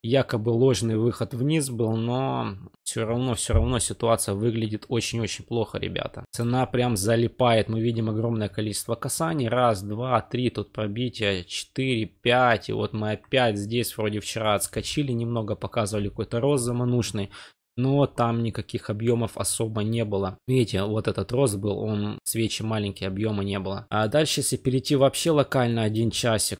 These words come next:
то есть такая же ситуация, как бы индикаторы показывают якобы лонг, например, стохастик, да, но это все такой слабый сигнал.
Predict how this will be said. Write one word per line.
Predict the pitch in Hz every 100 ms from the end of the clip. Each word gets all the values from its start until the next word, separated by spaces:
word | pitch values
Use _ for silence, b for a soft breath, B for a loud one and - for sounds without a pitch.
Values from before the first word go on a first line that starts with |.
| -
то |
есть | 127
такая | 131 - 135 113
же |
ситуация, | - - 139 117 -
как | 107 107
бы | 113 123
индикаторы | 127 - 139 120 120
показывают | - 120 131 120 117 117 117
якобы | 101 123 - 117 110 120
лонг, | 127 147 156 160 135
например, | 120 104 113 117
стохастик, | - 113 - 117 - 101 104
да, | 113 113
но | 117 135 139 131 117
это | 110 -
все | - 120
такой | - - 113
слабый | - 117 113 107
сигнал. | - 113 127 135 139